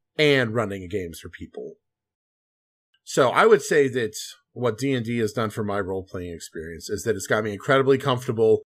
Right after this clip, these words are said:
assuming the role of another character, really losing myself in that world, in that scenario, and just maximizing my amount of fun.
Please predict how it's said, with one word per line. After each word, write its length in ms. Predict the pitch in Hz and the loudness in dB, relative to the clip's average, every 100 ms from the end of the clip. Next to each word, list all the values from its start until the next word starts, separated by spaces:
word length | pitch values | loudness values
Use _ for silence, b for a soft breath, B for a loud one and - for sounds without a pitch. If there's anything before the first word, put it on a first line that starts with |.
| _ _ _ | _ _ _
assuming 480 | 120 107 143 139 139 | -4 0 2 4 4
the 100 | 131 | 4
role 300 | 127 123 117 | 4 4 4
of 80 | 110 | 2
another 280 | 113 107 107 | 2 2 0
character, 760 | - 107 104 - 113 101 95 _ _ _ _ | 0 0 0 0 0 0 -2 _ _ _ _
really 580 | 101 127 127 120 117 113 107 - _ _ | 0 2 4 2 0 0 -2 -4 _ _
losing 380 | 110 131 120 123 | -2 0 2 2
myself 440 | 120 117 123 120 | 2 2 2 2
in 60 | 123 | 2
that 200 | 117 104 | 0 2
world, 180 | 110 104 | 2 0
in 60 | |
that 160 | 104 101 | -2 -4
scenario, 680 | - 107 101 101 98 98 95 | -4 -2 0 2 0 0 -2
and 160 | 107 | -4
just 200 | 110 104 | -6 -4
maximizing 720 | 123 117 117 110 107 107 101 104 | 4 4 4 0 0 0 -2 -4
my 180 | 101 104 | -2 -2
amount 320 | 101 104 98 | -2 -2 -4
of 100 | 95 | -4
fun. 480 | 117 95 92 87 | -2 -2 -4 -10